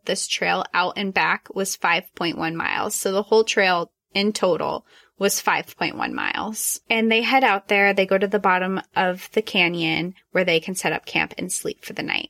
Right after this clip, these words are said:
Despite the desk attendant's recommendations of the amount of water that they should bring, they only packed three pints of liquid. Two pints were water and one pint was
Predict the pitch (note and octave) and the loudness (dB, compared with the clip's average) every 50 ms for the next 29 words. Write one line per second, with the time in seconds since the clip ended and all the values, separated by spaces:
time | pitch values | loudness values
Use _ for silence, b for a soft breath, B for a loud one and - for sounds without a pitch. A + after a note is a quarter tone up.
0 | - - A3+ A3 - - - - - - E3+ E3+ F#3+ B3 D4 - _ _ _ _ | 0 0 2 2 2 0 -2 -2 0 0 2 2 4 2 2 0 _ _ _ _
1 | - D4 D#4 E4 E4 E4 E4 D#4+ - D#4+ - - - - A3 - - A3 G#3 G#3 | 0 2 4 4 4 2 0 2 2 0 0 0 0 -4 -4 -2 -2 -4 -4 -4
2 | G3+ G#3 - - F3+ F3+ F#3 - - - G#3+ G3+ G3 F#3+ F#3+ F#3 D#3+ E3 - - | -4 -6 -6 -4 -4 -6 -6 -8 -12 -10 -6 -4 -4 -4 -2 0 -2 0 0 -2
3 | - G3 G3+ G#3 - - G3 F#3+ - G#3 F#3+ F#3 F3+ F3 E3+ - G3 F#3 - - | -4 -4 -6 -6 -8 -8 -10 -8 -6 -6 -6 -4 -4 -4 -4 -4 -6 -10 -8 -10
4 | E3 F3 F3 D#3+ D#3+ E3 E3+ F#3 G#3 A3 A#3 A#3 A3 - - F#3 F#3 - - F#3 | -8 -4 -2 -2 -2 -2 -2 0 0 0 -2 -2 -6 -4 -4 -4 -4 -4 -4 -6
5 | F#3+ - F3+ D#3+ - - F3+ G#3+ G#3 B B B B B B B B - A3+ A#3+ | -6 -6 -6 -6 -4 -4 -6 -8 -10 B B B B B B B B 4 4 4
6 | - - G3 G#3+ G#3+ A3+ B3+ C#4 C4+ - - - A#3+ A3 G#3+ - - - - - | 4 2 -2 0 2 2 2 0 0 0 -2 0 2 0 0 -2 -6 -16 -14 -16
7 | - - - G#3 F#3+ G3 G#3+ A3 A#3+ C4 C#4 C4+ - _ _ _ _ - - - | -16 -4 -4 -2 0 4 4 4 4 4 2 0 -2 _ _ _ _ -10 -8 -6
8 | - G3 F3+ F3 E3 D#3+ - _ - - - - - _ _ _ _ _ - G3+ | 0 0 2 2 2 -2 -4 _ -6 -4 -4 -4 -6 _ _ _ _ _ -2 -2
9 | G3 - F#3+ F3+ F3 F#3 _ - G#3+ G#3 G#3 G3+ G#3 - _ _ _ _ - - | 0 0 -2 -2 -2 -4 _ 2 4 6 6 4 2 0 _ _ _ _ -6 -2
10 | - C4+ C#4 C4+ - - A3+ G#3 G#3 G#3 - - G#3+ G3+ G3 G3 F3+ F3 F3 F3 | 0 0 0 0 0 0 2 2 2 0 -2 0 0 2 2 4 4 4 4 6
11 | E3+ E3+ F3 - - F#3+ F3+ F3 E3 E3+ F3 F3 F#3 - - - F#3 F3 - - | 4 4 4 4 2 0 0 0 2 2 2 2 0 -2 -2 0 0 0 2 0
12 | F3 F#3 F#3 - | -2 -2 -2 -4